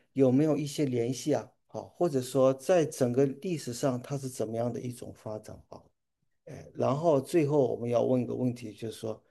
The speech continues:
这个跟我有什么关系，对吧？这是，这个主题怎么样在这个书卷的里面，在基督的里面来成就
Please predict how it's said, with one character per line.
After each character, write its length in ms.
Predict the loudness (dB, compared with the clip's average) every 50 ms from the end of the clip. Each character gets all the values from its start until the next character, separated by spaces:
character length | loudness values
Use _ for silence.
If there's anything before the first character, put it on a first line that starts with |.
| _ _ _ _ _
这 140 | 2 4
个 100 | 6 6
跟 260 | 4 4 2 2 2 2
我 280 | 2 0 -4 -4 -8 -12 _ _ _ _
有 160 | _ -2 -2
什 140 | -2 -4 -6
么 100 | -8 -6
关 200 | -2 -2 -2 -2
系， 140 | -2 -6 -10
对 160 | -10 -6 -6
吧？ 140 | -6 -6 -6 -10
这 120 | 2 2 2
是， 200 | 4 4 -4 -6
这 160 | 0 2 2
个 100 | 4 4
主 220 | 2 2 0 0
题 260 | 0 0 0 -2 -2 -2
怎 220 | 0 -2 -2 0
么 120 | 2 2
样 400 | 4 4 6 4 4 2 -2 -8 _ _ _ _ _ _ _ _
在 420 | -8 2 4 6 6 6 6 2
这 220 | 0 0 -2 2
个 100 | 2 2
书 300 | 0 0 0 0 0 0
卷 260 | 2 4 4 4 4 4
的 80 | 2
里 160 | 0 -2 -4
面， 340 | -2 0 0 0 0 -2 -6 -12 -20 -20 _ _ _ _
在 280 | 2 4 4 4 4
基 340 | 2 -2 -4 -2 -2 -2 -2
督 180 | 2 2 2 4
的 140 | 4 4
里 220 | 2 2 -2 -8 -6
面 360 | -4 -2 -2 -2 -4 -8 -12 _ _ _ _ _ _ _ _
来 500 | _ -8 -4 -2 -2 0 0 -2 -4 -6 -10 _ _ _ _ _ _ _ _ _ _ _ _ _ _ _
成 300 | -4 0 4 4 4 4
就 240 | 6 6 6 6